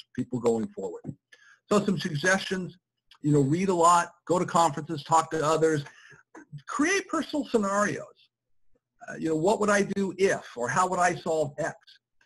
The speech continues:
Just work on developing that ability to really contribute. Take advantage of developmental opportunities. Uh,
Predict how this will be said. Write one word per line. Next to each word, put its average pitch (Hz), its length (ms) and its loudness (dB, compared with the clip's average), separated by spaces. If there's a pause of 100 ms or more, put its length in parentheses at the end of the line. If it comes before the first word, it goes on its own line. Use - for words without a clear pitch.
(220)
Just 262 220 -2
work 208 360 2
on 214 160 2
developing 170 800 -2
that 151 220 0
ability 147 480 2
to 127 100 0 (280)
really 143 340 6
contribute. 104 680 -6 (600)
Take 190 140 -2
advantage 175 420 0
of 147 80 4
developmental 147 520 0
opportunities. 170 720 -4 (840)
Uh, 117 240 0